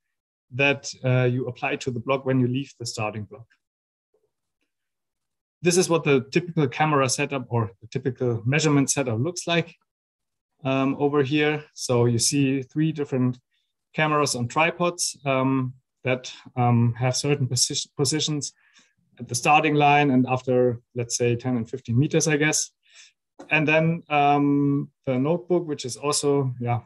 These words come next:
mobile, of course. Um, the cameras are connected to the mobile and the starting block. And then, um,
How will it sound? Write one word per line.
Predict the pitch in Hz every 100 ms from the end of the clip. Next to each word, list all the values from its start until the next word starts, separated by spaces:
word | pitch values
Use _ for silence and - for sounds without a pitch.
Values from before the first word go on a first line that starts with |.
| -
mobile, | 139 170 165 165
of | 160 -
course. | 165 156 151 - -
Um, | 131 127
the | 123
cameras | - 147 139
are | 135
connected | 127 139 147 - 139 131 - _ _ _ _ - -
to | 175
the | 170
mobile | 135 139 139 139
and | 123
the | 117
starting | - 151 165 156
block. | 143 143 - - _ -
And | 123 117
then, | 127 135 131 127 _ _ _ _ -
um, | 127 123 123 123